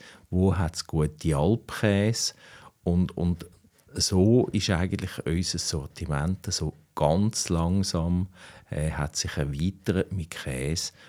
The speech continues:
wo nicht alle anderen gehabt haben.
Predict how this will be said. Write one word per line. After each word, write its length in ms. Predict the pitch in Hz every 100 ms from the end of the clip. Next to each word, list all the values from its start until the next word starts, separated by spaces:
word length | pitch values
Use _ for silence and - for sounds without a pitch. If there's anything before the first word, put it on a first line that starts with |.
| - -
wo 220 | 82 78
nicht 240 | 87 85
alle 340 | 69 76 80 71
anderen 500 | 73 78 85 82 -
gehabt 420 | - 71 76 -
haben. 240 | 67 64